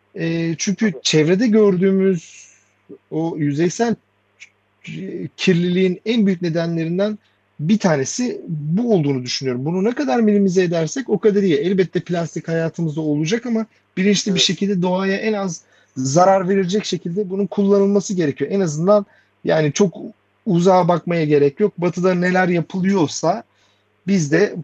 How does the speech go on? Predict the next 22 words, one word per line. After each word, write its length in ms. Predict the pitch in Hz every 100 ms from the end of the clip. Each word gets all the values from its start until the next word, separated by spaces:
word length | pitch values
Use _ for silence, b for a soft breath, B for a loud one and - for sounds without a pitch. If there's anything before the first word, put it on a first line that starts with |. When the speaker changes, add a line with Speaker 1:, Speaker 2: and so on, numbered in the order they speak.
| -
Speaker 1:
biz 220 | 175 151
de 60 | 175
o 140 | 208
şekilde 440 | 180 156 147 156 175
bir 60 |
süre 200 | - 143
sonra 240 | 135 185 214
geçmemiz 640 | 165 185 - 180 185 151
gerekiyor. 360 | 147 127 139 160
Ya 120 | 175
da 40 |
bizden 340 | 170 160 190 180
daha 240 | 170 202
kötü, 420 | - 170 - 151
yani 280 | 143 123 123
Afrika'da 480 | 143 - 160 165 165
bir 40 |
sürü 240 | 180 - 147
ülkeye 220 | - 147
gittim. 280 | 135 - 180
Her 220 | 156 196
taraf, 280 | - 156